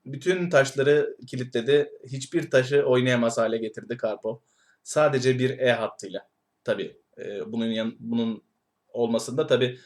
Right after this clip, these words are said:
B altıdaki kuvvetli piyonun, oraya çivilenmiş piyonun, onun yanı sıra aktif şahın, D dörtteki aktif şahın ve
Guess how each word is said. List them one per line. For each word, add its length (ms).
B 180
altıdaki 600
kuvvetli 460
piyonun, 360
oraya 300
çivilenmiş 560
piyonun, 380
onun 160
yanı 340
sıra 280
aktif 380
şahın, 360
D 120
dörtteki 400
aktif 300
şahın 300
ve 220